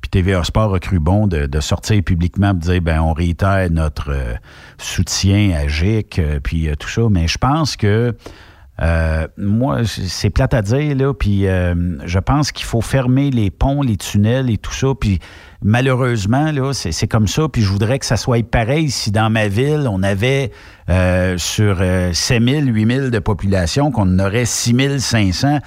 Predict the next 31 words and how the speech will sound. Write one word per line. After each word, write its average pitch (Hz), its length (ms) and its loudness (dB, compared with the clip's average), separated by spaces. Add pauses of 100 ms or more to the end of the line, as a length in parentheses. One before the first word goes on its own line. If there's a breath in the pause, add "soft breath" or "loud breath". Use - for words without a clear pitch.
(300 loud breath)
Je 98 140 2
voudrais 110 260 2
pas 160 280 0
que 131 140 -2
les 110 360 2
gens 107 280 2
de 139 60 0
ma 101 200 2
ville 127 340 2
puissent 120 400 0
aller 107 200 0
contaminer 107 560 2
d'autres 104 280 -2
villes. 135 260 0 (460 loud breath)
Euh, 98 840 2 (140)
je - 140 -6 (320)
pense 170 360 2
qu'on 113 200 2
n'aura 98 340 2 (140)
pas 151 160 2
le 127 60 2
choix 127 280 -2
de - 60 -8
fermer 107 260 2
Montréal. 104 560 0 (340 loud breath)
Sinon, 151 760 0
ben, 120 680 0
les 123 140 2
gens 151 180 2
de 160 60 0
Montréal, 147 800 0